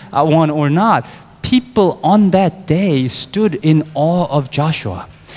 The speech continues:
because God so identified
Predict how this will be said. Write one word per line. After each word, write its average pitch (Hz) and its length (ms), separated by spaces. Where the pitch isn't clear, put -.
because 185 300
God 196 460
so 190 380
identified 131 1160